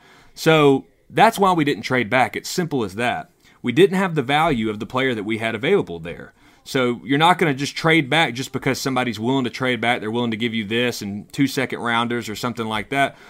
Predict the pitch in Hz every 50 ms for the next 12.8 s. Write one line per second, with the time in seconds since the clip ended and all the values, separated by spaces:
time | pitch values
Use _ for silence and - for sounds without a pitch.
0 | - - - 120 - - 220 240 220 - 147 131 131 127 123 117 - 123 - 120
1 | 107 - 120 117 110 107 - - 107 104 101 101 101 - 98 92 101 95 92 98
2 | 95 90 87 104 - - 127 117 110 101 110 120 135 156 151 120 117 107 95 90
3 | 90 90 92 95 95 - _ - - _ - - 127 123 - - 131 127 127 123
4 | 113 107 98 110 110 113 110 101 95 101 101 101 90 92 98 104 127 139 143 143
5 | 147 143 139 135 143 - - _ _ _ _ _ _ _ _ _ _ _ _ -
6 | 120 131 160 190 185 156 131 139 135 127 120 110 101 - _ _ _ _ _ _
7 | _ _ _ _ _ _ _ _ _ - - - 117 127 135 127 - - - -
8 | 165 156 160 160 156 - 131 139 143 143 - - 147 135 127 120 117 110 - _
9 | _ _ _ _ _ _ _ _ _ - - 113 110 107 104 104 101 - _ _
10 | _ _ _ _ _ _ _ - 131 110 101 - - - - 156 156 156 151 143
11 | - 143 123 123 139 131 - 131 117 107 - - 135 139 147 143 123 113 107 95
12 | 104 110 110 123 120 120 117 - - - - 113 117 110 101